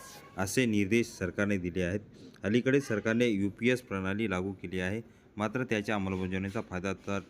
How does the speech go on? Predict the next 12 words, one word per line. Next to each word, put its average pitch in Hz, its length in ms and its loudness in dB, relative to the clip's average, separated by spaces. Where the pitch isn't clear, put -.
फक्त 95 240 -8
सरकारी 104 440 -4
कर्मचाऱ्यांना 92 1600 -6
फ-, 107 40 -4
खा-, 95 580 -4
झाला. 98 360 -2
खाजगी 110 240 0
क्षेत्रात 123 400 0
काम 107 140 0
करणारे 104 300 -2
कर्मचारी 101 640 -2
आजही 95 380 0